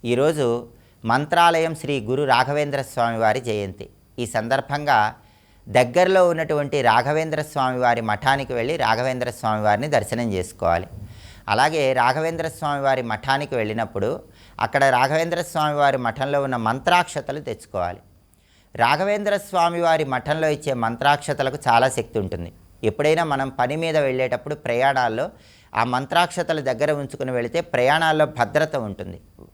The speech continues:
ఎలాంటి ప్రమాదాలు జరగవు, ప్రయాణాలు విజయవంతమవుతాయి. అలాగే రాఘవేంద్ర స్వామి వారి మంత్రాక్షతలు పండ్లతో పాటు కలిపి ఇచ్చినట్లయితే ఎవరైనా వివాహం కావలసిన వారికి త్వరగా వివాహం నిశ్చయమవుతుంది.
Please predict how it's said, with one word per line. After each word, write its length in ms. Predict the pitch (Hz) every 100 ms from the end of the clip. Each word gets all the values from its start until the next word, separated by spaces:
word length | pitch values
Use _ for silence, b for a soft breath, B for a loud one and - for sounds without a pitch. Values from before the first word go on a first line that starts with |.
| _
ఎలాంటి 340 | 120 139 156 151
ప్రమాదాలు 640 | - 127 151 156 151 151
జరగవు, 380 | 123 113 110 90
ప్రయాణాలు 640 | - - 117 123 131 131
విజయవంతమవుతాయి. 800 | 127 110 123 110 98 90 90 - - b -
అలాగే 300 | 143 180 190
రాఘవేంద్ర 560 | 143 143 175 180 180
స్వామి 360 | 180 - 165 160
వారి 200 | 156 151
మంత్రాక్షతలు 1000 | 131 117 120 151 151 135 110 95 113 202 - -
పండ్లతో 480 | 151 180 226 233 214
పాటు 300 | 202 170 170
కలిపి 380 | 170 147 151 165
ఇచ్చినట్లయితే 960 | 139 151 139 127 120 120 127 107 104 - - _ _ _
ఎవరైనా 640 | 120 131 151 143 127 120 120 - 113
వివాహం 520 | 131 170 185 190 185
కావలసిన 540 | 165 147 147 139 135
వారికి 560 | 131 123 135 127 110 113
త్వరగా 340 | 117 120 135 160
వివాహం 500 | 127 123 127 135 139
నిశ్చయమవుతుంది. 720 | - 117 98 90 92 92